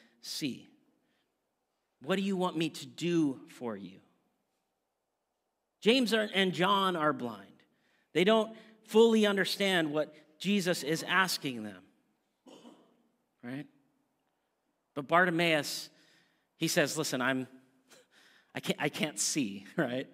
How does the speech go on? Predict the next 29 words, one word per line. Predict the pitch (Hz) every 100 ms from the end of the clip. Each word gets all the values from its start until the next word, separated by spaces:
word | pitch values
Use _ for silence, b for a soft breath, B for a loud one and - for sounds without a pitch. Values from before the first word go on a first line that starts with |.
| b b b -
It's | 165
almost | 220 220 214
as | 214 185
if | 202 - B
his | 185 175
blindness | 135 160 175 185 180 160 -
gives | 170 139
him | 151
an | 151
insight | 147 151 147 - 135 123 - -
that | 127 123 - - _ _ _ _ _ _ _ _ _ _ _ 107
James | 143 147 135
and | 135
John, | 123 156 139 120 127 135 135 _ -
because | 120 156 143
they | 143
can | 127 120
see, | - 123 117 120 _ _ _ _ _ _ _ _ _ _ _ _
don't | 135 117
have. | 139 117 - - _ _ _ _ _ _ _ _ _ _ _ _ _ _ _ _ 349 349 339 _ _ _ _ _ _ _ _ _ _ _ _
So | -
the | 151
question | 147 226 202 170
for | 147 151
us | 143 139
is, | 131 113
do | 139 139
we | 127
want | 117 127 - -